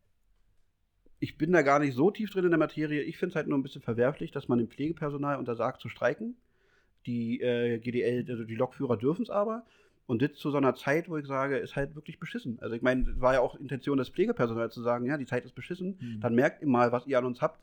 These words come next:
Speaker 1: also streiken wir. Und denen untersagt man's und den anderen nicht. Und damit fördert man dann wiederum völlig überfüllte Busse und hast nicht gesehen und die und da. Also ich find's halt Blödsinn. Also
Speaker 2: Oder fördert vielleicht auch, dass ich nicht von meinem Urlaubsort wegkomme. Weil das war nämlich genau mein Problem.
Speaker 1: Oder, oder so. Ja, na, aber ich meine, nicht vom Urlaubsort wegkommen ist ja vielleicht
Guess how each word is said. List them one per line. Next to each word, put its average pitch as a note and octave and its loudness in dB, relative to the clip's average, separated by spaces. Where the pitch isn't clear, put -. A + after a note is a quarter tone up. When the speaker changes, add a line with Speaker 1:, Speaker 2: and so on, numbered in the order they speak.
Speaker 1:
also A#2 -4
streiken D3+ -2
wir. D3+ 0
Und B2 -2
denen B2+ 0
untersagt B2+ 2
man's D#3 -4
und C3+ -8
den B2 -4
anderen A#2+ -2
nicht. D3 0
Und B2+ -10
damit A#2+ 0
fördert C3 0
man C#3+ -4
dann C3+ -4
wiederum C3 -2
völlig D#3 -2
überfüllte C#3+ -6
Busse D3+ -4
und B2+ -4
hast C3+ -8
nicht D#3+ -8
gesehen D3 -4
und B2 -4
die C3 -4
und B2+ -4
da. F3+ -4
Also B2 0
ich - -4
find's - -6
halt D3 -4
Blödsinn. B2+ 0
Also A2 -4
Speaker 2:
Oder C3+ 0
fördert C3+ 0
vielleicht C#3 -4
auch, A#2+ -12
dass - -10
ich C#3 -14
nicht C3 -10
von C3 -8
meinem B2 -10
Urlaubsort A2+ -8
wegkomme. G2+ -12
Weil A2 -4
das G#2 -4
war B2 -4
nämlich C#3+ -6
genau C#3 -10
mein C#3+ -10
Problem. D#3+ -2
Speaker 1:
Oder, G3+ 4
oder F3 6
so. G#3+ 6
Ja, A2+ 8
na, A2 4
aber A#2+ 8
ich B2+ -2
meine, B2 4
nicht B2 -4
vom A#2+ -2
Urlaubsort C3 -2
wegkommen C3+ 0
ist B2 -10
ja A#2 2
vielleicht A2+ -4